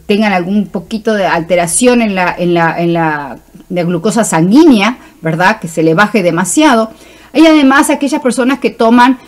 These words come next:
medicación para bajar la presión arterial, recordemos que como dijimos al inicio, la stevia, una de las cosas que hace es bajar. Entonces podemos estar potenciando y bajar demasiado la presión arterial, lo cual no es precisamente recomendable.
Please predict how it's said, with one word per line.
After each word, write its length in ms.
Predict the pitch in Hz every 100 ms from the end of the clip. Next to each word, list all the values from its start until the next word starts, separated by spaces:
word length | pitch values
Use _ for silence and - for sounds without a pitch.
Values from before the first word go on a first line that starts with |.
| -
medicación 600 | 190 202 185 185 269 233
para 180 | 226 208
bajar 300 | 185 202 208
la 100 | 226
presión 300 | 220 240 226
arterial, 480 | 247 254 214 208 214
recordemos 720 | 202 208 233 226 214 214 214
que 160 | 160
como 200 | 156 147
dijimos 380 | 135 139 151 170
al 140 | 240 330
inicio, 400 | 262 240 247 226 - _
la 360 | 185 208 233 -
stevia, 500 | 233 - 220 208 208
una 180 | 190 202
de 60 | 196
las 100 | 190
cosas 260 | 180 208
que 100 | -
hace 240 | 170 160 151
es 120 | - _
bajar. 500 | 160 180 - 147 123
Entonces 320 | 175 165 170 185
podemos 280 | 202 208 190
estar 340 | 180 190 185
potenciando 960 | 254 254 226 226 - 302 285 220 208 - - -
y 100 | 190
bajar 280 | 170 190
demasiado 680 | 196 214 214 - 190 175 175 -
la 160 | - 170
presión 340 | 160 160 156
arterial, 540 | 185 208 208 180 208 285
lo 200 | 359 359
cual 420 | 294 269 240 247 - -
no 200 | 214 220
es 120 | 208 208
precisamente 680 | 208 196 180 175 165 160
recomendable. 680 | 165 - - - - - -